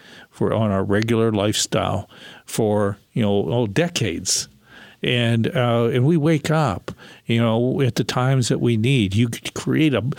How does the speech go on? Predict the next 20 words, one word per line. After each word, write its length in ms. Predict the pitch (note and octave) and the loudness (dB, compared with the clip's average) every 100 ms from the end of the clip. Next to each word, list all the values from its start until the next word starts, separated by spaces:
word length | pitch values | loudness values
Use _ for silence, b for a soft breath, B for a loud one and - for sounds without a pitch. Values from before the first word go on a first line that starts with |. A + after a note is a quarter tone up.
| B B B | B B B
you 120 | C3+ | 0
get 120 | D3+ | 2
in 200 | D3 A#2+ | 2 0
tune 500 | - - F3+ D3 A2+ | 0 0 2 4 4
with 180 | G2 G#2 | 2 2
your 100 | A2 | 0
biological 800 | G2+ A#2+ A#2+ A2+ A#2 A2 A2+ G2+ | 0 0 0 2 0 0 -2 -2
clock. 540 | - - - - - - B B B B B | -4 -4 -4 -4 -12 -16 B B B B B
And 160 | A2+ A2 | 0 2
so, 300 | C3 A2+ G2 - _ _ _ _ _ _ - G#2 C#3+ | 2 0 -4 -12 _ _ _ _ _ _ -8 -4 -2
uh, 120 | B2 | -2
following 560 | - C#3+ C#3 D3 C#3+ B2+ | 0 0 2 2 2 4
these, 300 | A2+ G#2+ - B B B | 4 2 -4 B B B
uh, 260 | A2+ A2 G#2 | 0 2 2
understanding 520 | B2+ B2+ C#3 C3 A#2+ | 2 0 0 2 2
these 160 | A2+ - | 2 2
five 320 | B2 B2+ A#2+ | 2 0 0
stages 480 | - B2+ A#2+ A#2+ G2+ | 2 2 2 0 0
of 80 | |
sleep, 420 | F#2+ - C3 D3 | 0 2 2 0